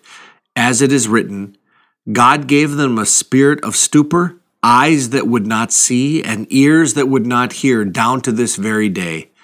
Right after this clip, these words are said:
And David says, "Let their table become a snare and a trap, a stumbling block and a retribution for them.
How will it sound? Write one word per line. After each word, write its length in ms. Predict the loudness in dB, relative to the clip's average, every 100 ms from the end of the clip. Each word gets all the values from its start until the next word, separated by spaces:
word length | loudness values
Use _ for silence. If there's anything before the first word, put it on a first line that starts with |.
| _ _ _ _
And 220 | -2 2 4
David 320 | 4 4 0
says, 520 | -4 -4 -2 -4 -6 _ _ _ _ _ _ _ _ _ _
"Let 300 | 0 0 2
their 140 | -2 -2
table 400 | 0 2 2 0
become 360 | 0 -2 -4
a 60 | -2
snare 480 | -2 0 2 2 2
and 220 | -2 -4
a 40 |
trap, 480 | -4 -4 -4 -6 -8
a 80 | -4
stumbling 800 | -2 0 0 0 0 0 0 0
block 460 | 2 2 2 0 -6
and 160 | -6 -4
a 40 |
retribution 840 | -4 -4 -4 -4 -2 -2 -2 -4 -6
for 180 | -8
them. 300 | -8 -8 -10